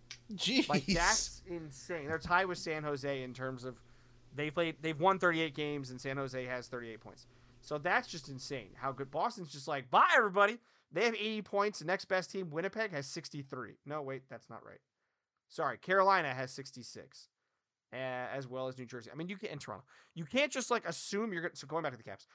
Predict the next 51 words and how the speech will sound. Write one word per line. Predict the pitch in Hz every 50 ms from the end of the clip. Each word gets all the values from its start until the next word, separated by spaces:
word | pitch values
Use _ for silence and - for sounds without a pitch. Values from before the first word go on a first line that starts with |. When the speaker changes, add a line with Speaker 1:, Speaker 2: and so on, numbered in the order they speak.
| _ _ _ _
Speaker 2:
you | 151 160
can't | - 226 254 247 214
assume | 180 - - - 240 254 269 247 208 175 165 - -
that | 156 165 151 151
you're | 160 170
gonna | 185 185 180
have | 175 180 175 160
the | 156 156
opportunity | 151 147 147 143 139 - - 233 240 180 143 131 131 139 - _ _ _ _ _ _ -
to | - 160 156 156 160 156 156 156 156 135 147
make | 156 170 180 170 -
the | -
playoffs | - - 196 220 208 185 160 143 123 127
just | - - 139 156 160 - -
because | 175 165 - - 156 151 147 143
you | 151 160 147
had | 147 147 147 143
a | 139
good | 131 147 143 143 139
month | 139 139 135 139
of | 139
December | 131 135 - 185 233 277 254 170
or | 139
just | 123 110 113 127 147 147 -
because | - 156 - 160 147 143 147
you've | 147 135
been | 143 147 151
a | 147
good | 147 151 139 135
team | - 151 202 262 -
for | - - 123 120 113 110 - -
a, | 131 120 - 127 131
a |
long | 139 135 131 139 139
time | 139 156 185 262 262
now. | - 143 - _ _ _ _ _ _ _ -
Like, | 156 147 175
you | 220 208
have | 151 165 175 190
to | - -
keep | - 196 185
playing | - 202 196 190 175
well, | 185 220 233 156
and | 127 131 131 143
this | 170 170
is | 190 196 196 -
a | - -
team | 143 147 151 143
that | 139 131
is | 135 139 131 123
not | 120 117 120 123 131 127 127 -